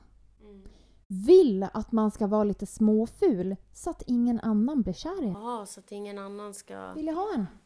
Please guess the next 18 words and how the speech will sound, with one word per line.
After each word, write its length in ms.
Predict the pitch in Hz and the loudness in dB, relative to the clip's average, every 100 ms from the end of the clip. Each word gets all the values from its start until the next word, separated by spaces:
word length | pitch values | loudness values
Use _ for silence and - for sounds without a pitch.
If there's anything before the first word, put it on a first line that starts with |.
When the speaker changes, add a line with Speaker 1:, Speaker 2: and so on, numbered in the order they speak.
| _ _ _ _ | _ _ _ _
Speaker 1:
Ja. 300 | 262 226 214 285 _ _ _ _ _ _ _ _ _ _ _ - | -14 -14 -16 -20 _ _ _ _ _ _ _ _ _ _ _ -16
Säkert. 800 | - 277 494 - - - - - - | -10 -8 -8 -10 -16 -18 -18 -10 -6
Speaker 2:
Säkert. 600 | 587 - - - - - _ - _ _ - | -6 -4 -6 -6 -14 -20 _ -20 _ _ -6
Alltså, 180 | 330 339 | -4 0
Speaker 1:
Ja. 380 | 320 311 247 285 - - | -2 -2 -8 -12 -12 -2
Speaker 2:
jag 80 | |
har 60 | 370 359 | -2 0
tänkt 300 | 466 - - | -4 -4 -4
på 80 | |
det 80 | 202 | -2
där 320 | 185 156 147 | -2 -6 -6
och 120 | 233 220 | -8 -6
så 100 | 226 | -4
här, 180 | 208 | -2
Speaker 1:
Ja. 200 | 208 226 302 _ _ _ _ _ _ - 240 | -4 -6 -12 _ _ _ _ _ _ -6 -2
Speaker 2:
eller 180 | 254 233 | 0 -2
så 100 | |
här: 120 | 233 | -4